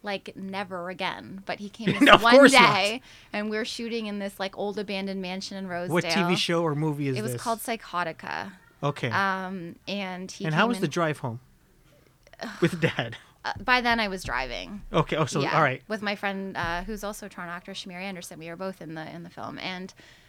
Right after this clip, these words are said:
Speaker 1: um, yeah, he was. I was like, you know, like,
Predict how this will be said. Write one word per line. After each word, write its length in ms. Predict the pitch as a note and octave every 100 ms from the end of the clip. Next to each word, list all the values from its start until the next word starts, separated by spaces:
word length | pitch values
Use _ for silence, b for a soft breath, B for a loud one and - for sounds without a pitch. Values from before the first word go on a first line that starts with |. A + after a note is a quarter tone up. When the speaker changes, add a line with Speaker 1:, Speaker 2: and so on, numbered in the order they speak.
| b
Speaker 1:
um, 640 | F#3+ F#3+ F3 F3 E3 G3+ - - - E2+ - -
yeah, 300 | B3 C4+ A3
he 160 | G3+ G#3
was. 320 | G3 G3 -
I 120 | -
was 160 | G3 G3
like, 180 | G#3 -
you 80 | C#4
know, 300 | E4 F4 E4+
like, 300 | D#4+ D4+ -